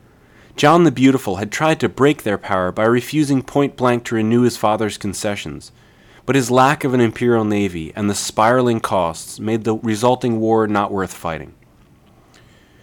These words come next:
His son Manuel, inheriting the same situation,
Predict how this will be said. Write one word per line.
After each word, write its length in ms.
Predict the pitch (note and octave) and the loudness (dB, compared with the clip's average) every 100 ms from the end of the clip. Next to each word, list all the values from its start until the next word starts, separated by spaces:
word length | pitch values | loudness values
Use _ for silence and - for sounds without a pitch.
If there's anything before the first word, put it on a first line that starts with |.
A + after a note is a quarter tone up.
| _ | _
His 160 | - C3+ | -4 -2
son 280 | - E3+ D3+ | 2 4 4
Manuel, 500 | B2 B2 G2 D#2 C#2+ | 4 2 0 -4 -8
inheriting 480 | G#2 A#2 C3+ C3+ A#2+ | -6 0 2 4 2
the 80 | A2 | 0
same 340 | - C#3 C#3+ | 0 2 2
situation, 720 | C3+ A#2+ - G2 F#2 - C#2+ | 0 -6 -4 -4 -4 -8 -14